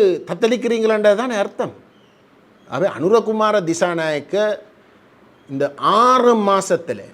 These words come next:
ஆட்சிக்கு வந்ததுக்கு பிறகு இந்த ஜே வி பி வந்து நடந்து கொண்டிருப்பது, தெற்கில வந்து ஒரு பக்கம் விடுங்கோ, ஆனா வடகிழக்குல வந்து அவர்கள் நடந்து கொண்டிருக்கிற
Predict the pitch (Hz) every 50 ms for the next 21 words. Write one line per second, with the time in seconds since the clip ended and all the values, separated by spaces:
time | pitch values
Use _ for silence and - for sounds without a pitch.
0 | - - 127 147 170 180 180 - - 202 175 - 190 185 160 160 165 170 170 165
1 | 165 160 - 165 - - 139 135 139 143 156 180 180 151 123 117 104 135 147 165
2 | 175 175 175 175 170 165 170 - 156 151 143 135 135 127 127 123 120 127 160 196
3 | 214 214 214 - - - - - - _ - 110 113 123 143 165 185 202 208 196
4 | 196 175 170 165 165 160 156 147 135 113 135 123 107 95 92 - - 175 185 185
5 | - - - 254 269 247 240 233 214 214 214 214 214 208 185 180 185 175 180 180
6 | 160 147 147 156 156 147 131 104 - - - - 107 113 113 110 104 101 107 131
7 | 147 190 240 233 - 247 226 220 208 214 - 202 196 196 180 175 180 175 180 180
8 | 170 160 165 151 156 165 160 135 131 131 143 143 143 139 147 139 135 131 135 123
9 | 127 - - 127 113